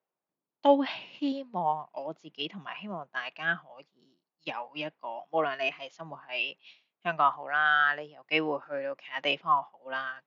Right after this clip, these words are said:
咁希望嗰個都係一個，呃，適合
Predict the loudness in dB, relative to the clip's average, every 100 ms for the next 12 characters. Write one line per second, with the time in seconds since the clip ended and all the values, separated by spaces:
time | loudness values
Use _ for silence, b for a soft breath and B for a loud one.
0 | _ -6 0 2 2 0 _ -4 4 8
1 | 8 8 6 -2 -4 0 0 -2 -8 -10
2 | -10 -14 _ _ _ 6 6 6 2